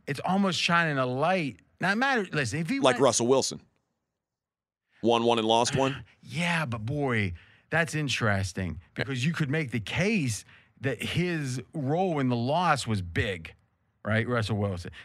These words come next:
Speaker 1: But you don't see him get blamed much for that.
Speaker 2: Well, that's because there was a, a, a bad coaching call made at the one-yard line,
Speaker 1: I'm
Speaker 2: and
Speaker 1: not
Speaker 2: if
Speaker 1: sure it was. I mean, everyone that knows football, and I mean knows football at the, like, a coach's level,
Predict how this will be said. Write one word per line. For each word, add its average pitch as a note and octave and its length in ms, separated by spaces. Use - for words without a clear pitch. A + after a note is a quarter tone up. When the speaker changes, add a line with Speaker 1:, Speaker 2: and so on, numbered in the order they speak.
Speaker 1:
But C3+ 120
you D#3+ 120
don't A#3 160
see G#3 180
him G#3+ 80
get F3+ 180
blamed F#3+ 320
much C#3 220
for G#2 140
that. F2+ 240
Speaker 2:
Well, A2 100
that's G#2+ 160
because G#2+ 320
there G2 160
was G2 140
a, F#2 100
a, G2 80
a A2 140
bad G#2 360
coaching B2+ 340
call G#2 180
made G#2+ 220
at G2 80
the G#2 80
one-yard A2 500
line, G#2 200
Speaker 1:
I'm G#2 60
Speaker 2:
and G#2 60
Speaker 1:
not G2+ 60
Speaker 2:
if G#2 80
Speaker 1:
sure D3 180
it C3+ 80
was. D3+ 540
I - 20
mean, D3+ 180
everyone A#3+ 360
that A3 60
knows F#3+ 260
football, C3 400
and D3 100
I F3+ 120
mean F3 280
knows D#3+ 240
football D3+ 320
at C#3 80
the, B2+ 260
like, C#3 200
a A#2+ 80
coach's G#2 500
level, D2+ 460